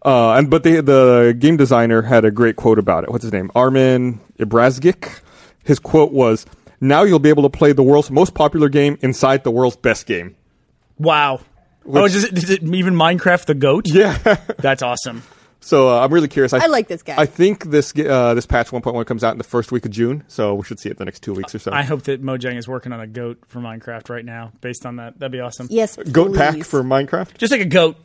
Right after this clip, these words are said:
Speaker 2: just add it in a, in a future update.
Speaker 3: What
Speaker 1: So
Speaker 3: do you, what do you think, what would the goat give you in Minecraft? You know, you
Speaker 1: Attitude.
Speaker 3: get, you get milks.
Speaker 1: Headbutts.
Speaker 3: <laughs>
Speaker 2: I can't tell you how aggravated that I get that there's no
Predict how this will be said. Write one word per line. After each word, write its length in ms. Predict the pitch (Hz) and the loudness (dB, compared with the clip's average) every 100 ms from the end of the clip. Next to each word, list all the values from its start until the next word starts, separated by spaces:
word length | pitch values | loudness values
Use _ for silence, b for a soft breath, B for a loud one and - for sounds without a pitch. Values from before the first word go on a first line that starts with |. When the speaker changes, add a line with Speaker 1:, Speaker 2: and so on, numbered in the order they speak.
| - | -12
Speaker 2:
just 160 | 151 - | -8 -2
add 200 | 143 143 | 0 0
it 60 | |
in 160 | 143 147 | -2 -2
a, 120 | 143 139 | -4 -6
in 60 | |
a 40 | 147 | -8
future 280 | 147 147 151 | -6 -8 -8
update. 380 | 135 135 123 - | -8 -8 -8 -10
Speaker 3:
What 180 | _ - | _ -2
Speaker 1:
So 160 | 285 | 0
Speaker 3:
do 60 | 180 | 0
you, 80 | 294 - | -2 -10
what 180 | 226 302 | -8 -6
do 60 | |
you 60 | 339 | -4
think, 160 | 349 262 | -4 -6
what 140 | 285 | -8
would 100 | 311 | -6
the 60 | 262 | -4
goat 220 | 226 190 | -6 -6
give 160 | 185 | -10
you 160 | 160 139 _ _ _ _ _ _ _ _ _ - | -12 -16 _ _ _ _ _ _ _ _ _ -6
in 100 | 220 | -6
Minecraft? 400 | 208 190 175 - | -6 -8 -10 -8
You 60 | |
know, 60 | 190 | -4
you 60 | 131 | -2
Speaker 1:
Attitude. 400 | 131 214 139 127 | 0 2 0 0
Speaker 3:
get, 80 | _ | _
you 60 | 240 | -4
get 180 | 226 233 | -2 -2
milks. 440 | 226 233 233 226 | -2 0 -2 -2
Speaker 1:
Headbutts. 400 | - - - 349 | -2 2 2 2
Speaker 3:
<laughs> 20 | 466 | 2
Speaker 2:
I 920 | 453 - 466 - 539 - - - 415 | 2 2 0 0 -2 -2 -2 -2 0
can't 140 | 453 453 | 0 2
tell 100 | 339 | 4
you 60 | |
how 100 | 226 | 4
aggravated 540 | 165 185 220 180 165 160 | 2 0 -2 -2 -2 0
that 80 | 156 | -2
I 80 | |
get 400 | 147 139 170 165 | -2 0 -2 -2
that 240 | 143 135 143 | -4 -4 -4
there's 200 | 147 127 | -6 -4
no 460 | 160 156 151 143 | 0 2 2 2